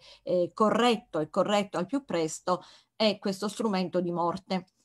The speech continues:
La nostra convergenza invece vuole avere al centro, eh, la vita, le relazioni tra le persone, eh, l'uguaglianza, eh, tra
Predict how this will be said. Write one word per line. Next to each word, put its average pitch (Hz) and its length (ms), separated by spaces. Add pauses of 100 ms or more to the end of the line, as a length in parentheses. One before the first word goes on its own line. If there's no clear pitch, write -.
(300)
La 254 120
nostra 302 320
convergenza 233 720
invece 196 520
vuole 180 260
avere 185 300
al 180 160
centro, 220 720 (240)
eh, 175 340
la 175 160
vita, 214 440
le 170 120
relazioni 185 560
tra 190 140
le 185 100
persone, 170 840 (180)
eh, 170 320
l'uguaglianza, 196 1120 (200)
eh, 180 640
tra 180 580